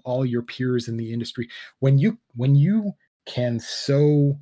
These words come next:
stand behind some kind of integrity that you can fire a customer because you were in the right,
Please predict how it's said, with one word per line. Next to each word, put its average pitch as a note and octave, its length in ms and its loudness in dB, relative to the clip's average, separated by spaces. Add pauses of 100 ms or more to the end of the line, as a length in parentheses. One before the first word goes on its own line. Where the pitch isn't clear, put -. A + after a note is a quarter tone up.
stand C#3 800 -2
behind A2+ 680 -10
some B2 300 -8
kind C3+ 200 -4
of C3 80 -2
integrity C3+ 680 -4 (340)
that A#2+ 100 -14
you C3+ 160 -2
can B2+ 200 -2
fire D3 680 0
a A#2+ 120 -12
customer - 760 -10 (1000)
because C3+ 340 0
you C#3 120 4
were C3 80 2
in A#2+ 60 -2
the A2+ 60 -4
right, G#2 540 -8